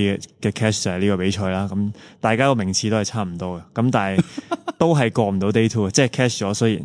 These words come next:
Speaker 1: 但係入唔到 day two咯。咁但係都開心嘅，即係因為本身嚟之前呢，成日覺得幾千人嘅比賽冇理由，即係咁易
Speaker 2: 點 cash
Speaker 1: cash 咗。
Speaker 2: 啊嘛？
Speaker 1: 係啦，咁就一度都好擔心啦。咁一嚟到第一個比賽，終於，即係都 mean cash 咗啦。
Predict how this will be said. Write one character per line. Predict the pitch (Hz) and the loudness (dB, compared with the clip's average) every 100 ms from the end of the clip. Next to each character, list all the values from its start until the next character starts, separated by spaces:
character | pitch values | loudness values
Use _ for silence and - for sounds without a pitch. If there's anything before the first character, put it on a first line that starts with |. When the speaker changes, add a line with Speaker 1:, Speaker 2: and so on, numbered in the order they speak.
| - | -6
Speaker 1:
但 | 110 98 | -2 -2
係 | 95 | -2
入 | 87 | -4
唔 | |
到 | 92 | -4
day | 98 98 | -2 -4
two | 107 95 | -4 -6
咯。 | 90 _ - | -6 _ -6
咁 | 120 | -2
但 | 120 95 | 0 0
係 | |
都 | 113 113 | 0 0
開 | 110 107 | 0 0
心 | 117 | 0
嘅， | 104 | -2
即 | 104 | 0
係 | 113 - - - - | 0 -2 -14 -20 -6
因 | 175 | 2
為 | 151 | 4
本 | 107 131 | 4 4
身 | 170 147 | 4 2
嚟 | 98 | 2
之 | 131 | 2
前 | 147 98 | 2 0
呢， | 98 120 131 131 135 | 0 2 2 2 0
成 | 127 92 | -2 -4
日 | |
覺 | 104 113 | 0 0
得 | 131 | 2
幾 | 104 117 | 2 0
千 | - 127 92 | 2 2 2
人 | |
嘅 | 98 | 0
比 | 98 113 | 0 0
賽 | 113 | 0
冇 | 101 98 | 0 -2
理 | 98 | -2
由， | 85 80 87 _ _ _ | -6 -12 -16 _ _ _
即 | - | -4
係 | 240 104 | -2 0
咁 | |
易 | - 175 | 0 2
Speaker 2:
點 | - | 4
cash | 180 | 2
Speaker 1:
cash | 170 | 2
咗。 | 117 98 | 2 2
Speaker 2:
啊 | 92 | 0
嘛？ | 107 104 | 0 2
Speaker 1:
係 | 104 | 2
啦， | 107 | 2
咁 | 107 131 | 2 2
就 | 104 95 | 2 0
一 | 123 | 0
度 | 113 113 | 2 2
都 | 117 | 2
好 | 110 | 0
擔 | 110 117 | 0 -2
心 | 113 113 | -2 0
啦。 | 113 110 110 - - - _ - | 0 0 -4 -10 -20 -20 _ 0
咁 | 127 | 4
一 | 151 | 6
嚟 | 117 101 | 6 2
到 | 104 110 110 | 2 2 4
第 | |
一 | 107 | 4
個 | 131 | 2
比 | 113 120 | 4 2
賽， | 120 113 | 2 0
終 | 127 127 | 2 2
於， | 123 123 120 _ - | 4 2 0 _ -2
即 | 127 | 0
係 | 107 | 4
都 | 120 123 | 4 4
mean | 123 123 120 | 4 2 2
cash | 120 - | 0 0
咗 | 95 | -2
啦。 | 98 104 | -2 -2